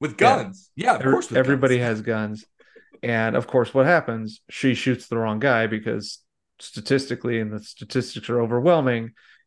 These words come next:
Speaker 2: it's less safe to have a gun in your house.
Speaker 1: It, it even happens in Band of Brothers
Speaker 2: Yeah.
Speaker 1: multiple times.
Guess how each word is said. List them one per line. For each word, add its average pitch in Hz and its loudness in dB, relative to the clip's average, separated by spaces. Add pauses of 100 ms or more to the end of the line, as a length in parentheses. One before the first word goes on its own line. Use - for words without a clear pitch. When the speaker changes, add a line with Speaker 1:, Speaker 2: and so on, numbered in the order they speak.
(100)
Speaker 2:
it's 135 0
less 123 2
safe 113 -2
to - -6
have 104 -4
a 104 -16
gun 110 -6
in 113 -8
your 98 -8
house. - -14 (1160)
Speaker 1:
It, 131 -14
it 143 -2
even 147 4
happens 131 -4
in 120 -8
Band 107 -6
of 95 -14
Brothers 80 -16 (440)
Speaker 2:
Yeah. 113 2
Speaker 1:
multiple 120 2
times. 95 -6